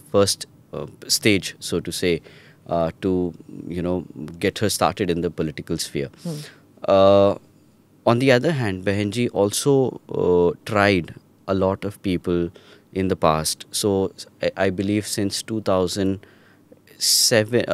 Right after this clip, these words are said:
Speaker 1: uh, as early as two thousand three and four, she'd been trying to groom a couple of people, uh,
Speaker 2: Hmm.
Speaker 1: to take, uh, take up the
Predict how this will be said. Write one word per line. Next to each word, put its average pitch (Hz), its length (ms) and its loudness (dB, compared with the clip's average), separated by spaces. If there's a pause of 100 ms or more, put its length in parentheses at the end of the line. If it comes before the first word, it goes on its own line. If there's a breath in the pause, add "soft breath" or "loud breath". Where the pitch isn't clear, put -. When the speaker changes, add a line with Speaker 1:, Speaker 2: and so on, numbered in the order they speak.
Speaker 1:
uh, 110 80 6
as 123 220 4
early 113 220 4
as 110 100 2
two 110 140 -6
thousand 104 400 0
three 135 240 2
and 92 120 0
four, 92 400 2 (340 soft breath)
she'd 113 260 0
been 113 140 2
trying 110 320 -2
to 117 100 -2
groom 101 280 0
a 101 60 0
couple 90 300 -2
of - 180 -2
people, 92 440 -2
uh, 104 40 -12 (300)
Speaker 2:
Hmm. 90 40 0 (120)
Speaker 1:
to 95 60 -4 (120)
take, 98 260 -2
uh, 87 340 0
take 101 200 -6
up 90 160 -2
the 85 320 2